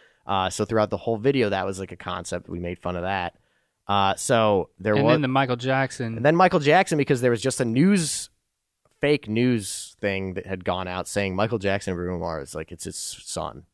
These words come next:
Speaker 1: So we're like, <laughs> we're like, "Okay." And it went viral one day on Facebook. You know how these things are.
Speaker 2: <laughs>
Speaker 1: And it was probably trending on Twitter. And so we're like, "That's funny." Like, I could actually see some people believing that. Obviously, people,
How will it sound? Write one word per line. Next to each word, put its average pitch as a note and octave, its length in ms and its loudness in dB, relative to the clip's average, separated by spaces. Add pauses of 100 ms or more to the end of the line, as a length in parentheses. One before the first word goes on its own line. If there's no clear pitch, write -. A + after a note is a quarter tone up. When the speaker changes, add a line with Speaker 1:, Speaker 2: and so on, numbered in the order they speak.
(400)
Speaker 1:
So B2 200 4
we're B2 160 6
like, D3+ 240 6 (220)
<laughs> - 180 -10
we're G3+ 80 6
like, A3 160 6
"Okay." G#3+ 420 6 (340)
And F3 140 4
it F#3+ 60 4
went G#3+ 180 6
viral G3+ 520 6 (120)
one D#3+ 240 0
day G2 340 -2
on G#2 100 -4
Facebook. - 520 -8
You C3 100 -6
know A#2+ 60 0
how F#2 100 -2
these F2 160 -12
things E2+ 220 -8
are. G2 360 2
Speaker 2:
<laughs> - 120 -2
Speaker 1:
And B2 100 -2
it - 40 4
was C#3 100 2
probably C#3 240 2
trending C3+ 340 0
on B2+ 80 0
Twitter. G2+ 480 -2 (100)
And G#2+ 340 -4 (500)
so B2 460 4 (100)
we're C3+ 160 0
like, C3+ 120 2
"That's C#3 180 -6
funny." F#2 480 -14 (200)
Like, F2+ 260 -6
I G#2+ 100 -8
could C3 140 -2
actually A2 300 -2
see G#2 240 -6
some F#2+ 260 -6
people F#2 280 -10
believing D#2 380 -16
that. C2 260 -16
Obviously, F2+ 520 -10
people, E2+ 420 -12